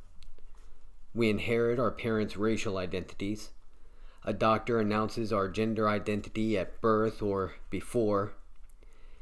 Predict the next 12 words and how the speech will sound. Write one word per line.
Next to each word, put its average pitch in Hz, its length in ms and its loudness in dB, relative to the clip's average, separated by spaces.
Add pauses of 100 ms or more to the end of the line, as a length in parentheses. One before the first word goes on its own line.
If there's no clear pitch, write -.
(460)
If 113 100 2
our 120 140 8
parents 123 420 4
adhere 123 480 2
to - 160 -2
a 110 80 4
certain 110 400 0
faith, 131 500 2 (340)
they 120 100 2
usually 131 560 2
raise 131 340 2
us 127 260 -2